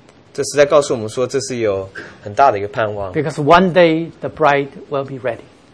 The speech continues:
Speaker 1: 因为有一天，那新妇将准-，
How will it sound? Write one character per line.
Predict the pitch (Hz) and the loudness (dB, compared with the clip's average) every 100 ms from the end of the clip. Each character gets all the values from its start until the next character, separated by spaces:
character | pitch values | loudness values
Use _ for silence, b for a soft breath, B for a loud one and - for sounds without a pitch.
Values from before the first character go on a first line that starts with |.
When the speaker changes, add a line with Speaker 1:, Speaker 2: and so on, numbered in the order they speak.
| _ | _
Speaker 1:
因 | 143 | -6
为 | 143 | -2
有 | 110 107 | 0 -2
一 | 117 | -4
天， | - 151 151 156 b b b b b - | -4 -2 -2 -4 b b b b b -8
那 | 123 | -8
新 | 113 147 | -6 -8
妇 | 143 160 101 104 _ _ _ | -6 -6 -6 -8 _ _ _
将 | _ 120 123 127 117 | _ -6 -6 -8 -10
准-， | - 110 | -14 -12